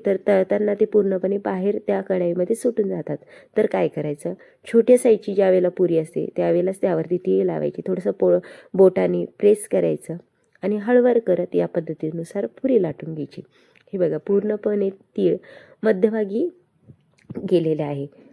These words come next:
आता पुरी आपण तळायला घेऊया. तेलाचा ताव अगदी मध्यम पाहिजे. कुरकुरीत आवडत असेल तर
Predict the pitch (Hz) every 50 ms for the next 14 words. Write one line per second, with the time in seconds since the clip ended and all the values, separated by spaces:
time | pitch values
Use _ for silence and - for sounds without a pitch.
0 | _ - - 170 - 180 170 - - 185 185 185 180 - 175 - 180 175 175 185
1 | 185 - _ _ _ _ _ _ _ _ _ _ 190 175 170 165 175 180 190 208
2 | 208 208 202 185 175 175 208 220 - _ _ _ _ _ _ _ _ _ - 202
3 | 190 196 208 226 - - - - 202 196 196 196 - _ _ - 202 196 196 233
4 | 233 226 220 202 190 214 220 214 208 202 180 175 165 175 185 - - - 202 180
5 | - - 208 220 214 - - 196 190 180 180 180 - 190 185 - - 180 190 202
6 | - - - - - - - _ _ _ 208 196 175 180 185